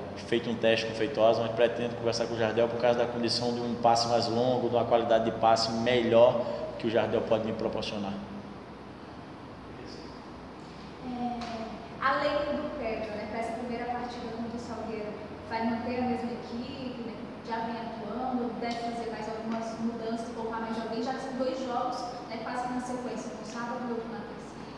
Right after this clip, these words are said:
Speaker 1: Existia a possibilidade do, do Leite também ser poupado, né? Justamente por causa que ele, o departamento de fisiologia e preparação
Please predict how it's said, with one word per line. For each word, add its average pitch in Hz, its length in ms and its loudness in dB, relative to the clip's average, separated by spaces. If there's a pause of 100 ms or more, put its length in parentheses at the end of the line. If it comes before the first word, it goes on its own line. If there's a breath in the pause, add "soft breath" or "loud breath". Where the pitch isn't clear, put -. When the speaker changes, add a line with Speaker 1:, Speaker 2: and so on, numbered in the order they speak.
(200)
Speaker 1:
Existia 165 400 4
a - 20 2
possibilidade 170 800 6
do, 165 360 6
do 139 120 2
Leite 135 340 4
também 120 380 2
ser - 140 0
poupado, - 580 4 (840)
né? 104 280 -4
Justamente 117 320 0
por - 120 -6
causa 117 220 6
que - 100 0
ele, 113 120 2 (640)
o 110 40 -2
departamento 113 520 4
de - 60 -4
fisiologia 117 380 0
e - 20 -2
preparação 110 640 0